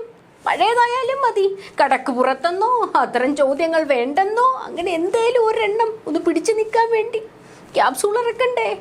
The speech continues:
ഇതൊരുമാതിരി ഉത്തര കൊറിയൻ കിമ്മണ്ണൻ ചിരിച്ചാൽ എങ്ങനെ ഇരിക്കൂടെ, അതുപോലുണ്ട്. ക്യാപ്സൂൾ എങ്ങനെ ഇറക്കും മനുഷ്യ? ഞങ്ങൾ അടിമകൾ ഒളിവിലാണ്. കമലയിടത്തെ വിളിച്ചോണ്ട് പോയി ഇതിനെ ക്ലബ് ഹൗസിൽ കൊണ്ടുപോയി അരയിൽ ഒരു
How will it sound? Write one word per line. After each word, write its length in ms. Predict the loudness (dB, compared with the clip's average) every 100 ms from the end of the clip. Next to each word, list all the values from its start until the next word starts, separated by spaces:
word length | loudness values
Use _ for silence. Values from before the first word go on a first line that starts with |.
| -12 -20 -20 -20 -20 -10 0 2
ഇതൊരുമാതിരി 600 | 4 2 4 4 4 2 2
ഉത്തര 280 | 0 0 2 2
കൊറിയൻ 260 | 2 2 2
കിമ്മണ്ണൻ 460 | 2 4 2 2 -2 -2
ചിരിച്ചാൽ 360 | -4 -2 0 0
എങ്ങനെ 200 | 2 2 0
ഇരിക്കൂടെ, 340 | -2 -4 0 0
അതുപോലുണ്ട്. 520 | 0 -2 -2 -4 -8 -14 -16 -18 -20 -20 -20 -20 -20 -20 -8 0
ക്യാപ്സൂൾ 720 | 2 4 2 -2 2 4 6 4
എങ്ങനെ 300 | 0 0 2 2
ഇറക്കും 320 | 0 -2 0 2
മനുഷ്യ? 280 | 0 0 0 0
ഞങ്ങൾ 260 | 0 0 -4 -8 -14 -20 -20 -20 -10 -2
അടിമകൾ 340 | 0 2 2 4
ഒളിവിലാണ്. 560 | 4 2 2 2 0 -6 -14 -18 -10
കമലയിടത്തെ 500 | -2 0 2 2 2 4
വിളിച്ചോണ്ട് 520 | 4 2 2 2 2 2
പോയി 280 | 4 4 2
ഇതിനെ 280 | 0 2 2 0 -8 -14 -12
ക്ലബ് 200 | -10 -2
ഹൗസിൽ 260 | -2 0 -2
കൊണ്ടുപോയി 340 | -2 0 0 2
അരയിൽ 240 | -2 -2 -2
ഒരു 80 | -2